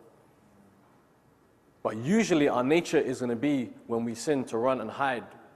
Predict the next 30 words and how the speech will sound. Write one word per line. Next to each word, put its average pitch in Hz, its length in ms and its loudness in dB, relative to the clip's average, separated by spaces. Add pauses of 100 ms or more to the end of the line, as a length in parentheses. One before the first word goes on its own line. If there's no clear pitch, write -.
(340)
from 110 100 -10
the 101 80 -8
Lord. 107 200 -8 (500)
We 120 100 -6
want 131 220 0
no 135 140 2
one 143 180 4
to 143 100 -6
know. 131 120 -2
We 120 100 -2
don't 131 80 -2
want 120 120 -6
the 110 60 -8
saints - 340 -4
to 165 100 -4
know, 160 240 2 (560)
uh, 110 60 -12 (120)
and 113 140 -8
we 120 60 -2
don't 120 100 2
want 110 140 -2
God 113 180 -2
to 95 80 -14
know. 85 100 -18 (2250)
So - 600 2
sin, 185 760 2 (280)
being 156 220 2
overly 170 340 8
sin 170 260 0
conscious, 180 560 -4